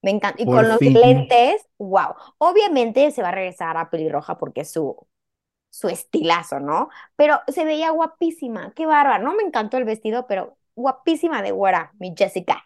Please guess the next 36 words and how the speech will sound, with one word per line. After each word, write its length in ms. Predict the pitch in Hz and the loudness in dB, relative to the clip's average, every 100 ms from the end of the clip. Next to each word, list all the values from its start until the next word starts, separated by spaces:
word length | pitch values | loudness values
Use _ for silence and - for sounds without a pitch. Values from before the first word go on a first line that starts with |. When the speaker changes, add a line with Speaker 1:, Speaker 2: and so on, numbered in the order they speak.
| _ | _
Speaker 2:
Sí, 400 | - - 123 127 127 - | -16 -2 0 0 -2 -6
y 120 | 156 | -2
otra 220 | 180 208 | -2 -4
que 80 | 202 | -4
no 140 | 170 170 | -2 -2
hablamos 680 | 165 160 135 120 147 - - _ _ - | -2 -2 -2 -4 -8 -12 -18 _ _ -2
fue 120 | 151 | 0
de 180 | 160 156 | 0 -4
Kristen 360 | 143 135 147 | -6 -2 -2
Stewart. 600 | 135 - - 131 92 62 - - _ _ _ _ - | -2 -8 -4 -2 -2 -6 -14 -20 _ _ _ _ -6
Se 80 | |
Speaker 1:
Ya 40 | 131 | -4
Speaker 2:
veía 100 | 120 135 139 208 | -2 0 2 6
tan 100 | 220 220 160 190 | 8 8 6 2
Speaker 1:
sé. 40 | |
Speaker 2:
cool, 640 | 175 147 135 120 117 143 - | 2 0 2 0 0 -2 -6
y 100 | 139 | -6
también 380 | 165 170 185 202 | -2 0 0 -2
es 160 | 196 | -4
una 140 | 175 160 151 139 | -6 -6 -8 -8
Speaker 1:
No, 80 | - 139 | -4 0
a 60 | |
mí 0 | |
Speaker 2:
súper 100 | 139 | 0
Speaker 1:
no 80 | 240 | -2
me 60 | 220 | -4
gustó 20 | |
Speaker 2:
aliada 180 | 110 110 | -2 -2
Speaker 1:
nada. 240 | 113 117 | 0 -2
Speaker 2:
de 160 | 110 104 | -2 -6
Chanel 680 | - 107 104 107 123 214 - _ _ - | -8 -6 -6 -4 -4 -6 -12 _ _ -4
y 100 | 117 | 0
muy 200 | 135 147 | 2 2
amiga 300 | 147 131 123 | 2 0 -2
de 140 | 107 | -6
Carl. 460 | - 92 98 139 | -10 -10 -8 -8